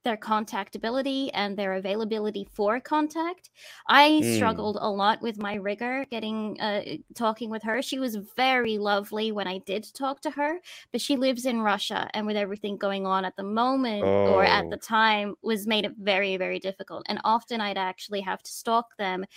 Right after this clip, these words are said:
Speaker 1: and find one of their friends on, on t-, uh, on Twitter to get them to talk to her so that she would talk to me.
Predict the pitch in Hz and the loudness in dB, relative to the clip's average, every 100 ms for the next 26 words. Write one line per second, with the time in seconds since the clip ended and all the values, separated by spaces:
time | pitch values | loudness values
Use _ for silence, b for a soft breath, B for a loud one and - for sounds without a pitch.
0 | B B - 185 185 185 - - 202 190 | B B 0 2 2 0 -2 -2 0 0
1 | 214 196 185 185 180 185 247 233 214 190 | -2 -2 -2 -2 -2 0 0 0 0 -4
2 | 190 _ - 190 190 - - 196 185 185 | -8 _ -6 -4 -6 -10 -6 -2 -2 -2
3 | 185 185 - 381 262 190 196 B B - | -2 -4 -2 0 2 0 -2 B B -10
4 | 240 190 - 190 240 285 277 220 202 185 | -2 -2 -2 2 4 6 4 -2 -4 -4
5 | 190 226 277 226 220 202 185 - 226 220 | -2 0 2 2 -2 -4 -4 -4 -2 -2
6 | 196 170 - 196 208 175 185 | -2 -6 -4 -2 0 0 -2